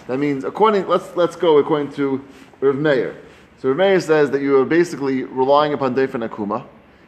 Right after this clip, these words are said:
and, and when you took, we took every other one out, so the parts that are, are kosher, i-, in,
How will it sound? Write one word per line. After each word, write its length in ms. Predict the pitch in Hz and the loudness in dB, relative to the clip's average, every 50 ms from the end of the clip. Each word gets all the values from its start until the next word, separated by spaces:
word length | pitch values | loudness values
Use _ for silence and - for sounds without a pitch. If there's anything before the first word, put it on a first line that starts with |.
| _ - - - - | _ -18 -14 -6 -2
and, 400 | 127 127 123 123 123 123 123 120 - - - - - 113 - - - - - _ _ _ _ - - - _ _ _ - _ _ _ _ _ _ _ _ _ _ _ - | 0 0 0 0 0 -2 -4 -6 -8 -8 -8 -6 -6 -6 -8 -10 -16 -20 -20 _ _ _ _ -20 -20 -20 _ _ _ -20 _ _ _ _ _ _ _ _ _ _ _ -6
and 360 | 120 123 120 120 120 117 110 | -4 -4 -2 -4 -4 -4 -4
when 160 | 120 120 120 | -4 -4 -2
you 420 | 120 123 123 123 120 120 120 - - - - - - - _ _ _ _ _ - | -4 -2 -2 -2 -2 -4 -6 -8 -10 -18 -20 -20 -20 -20 _ _ _ _ _ -4
took, 220 | - 180 160 - | -2 -2 -2 -2
we 80 | 156 147 | -4 -4
took 220 | - 185 185 170 | -4 -4 -2 -2
every 200 | 165 165 156 165 | -2 -2 0 0
other 140 | 156 147 151 | 0 2 2
one 140 | 147 156 175 | 0 2 2
out, 400 | 202 180 127 117 117 - - - - - - - - _ _ _ - | 2 2 0 0 -4 -6 -12 -20 -20 -20 -20 -20 -20 _ _ _ -20
so 480 | - - - 139 131 127 123 - - - - - - - - _ - | -10 -2 0 2 2 2 0 -2 -6 -12 -20 -20 -20 -20 -20 _ -6
the 140 | 120 135 135 | -4 -4 -4
parts 400 | 139 - - 170 170 180 165 - | -4 -2 0 0 2 2 0 0
that 120 | 156 139 | -2 -2
are, 160 | 127 123 120 - - - - | 0 -2 -2 -6 -12 -12 -6
are 200 | 107 117 117 113 110 | -4 -2 -2 -4 -6
kosher, 640 | - - 190 196 202 - - 135 113 107 113 120 - - - - - _ _ _ _ _ _ _ _ _ _ _ _ _ _ _ _ _ _ _ _ _ _ _ _ _ _ _ _ _ _ _ _ _ - _ _ - _ - | -4 0 2 2 2 0 -2 -4 -4 -4 -6 -8 -12 -18 -20 -20 -20 _ _ _ _ _ _ _ _ _ _ _ _ _ _ _ _ _ _ _ _ _ _ _ _ _ _ _ _ _ _ _ _ _ -20 _ _ -20 _ -18
i-, 120 | 113 117 - - - _ _ - - 175 - - - - - - - - _ _ _ - - _ - - - - _ _ _ _ - _ _ _ _ _ _ _ _ _ _ - | -16 -16 -16 -18 -20 _ _ -20 -20 -20 -20 -20 -20 -20 -20 -20 -20 -20 _ _ _ -20 -20 _ -20 -20 -20 -20 _ _ _ _ -20 _ _ _ _ _ _ _ _ _ _ -6
in, 340 | 131 131 123 123 123 - | -6 -4 -4 -6 -8 -10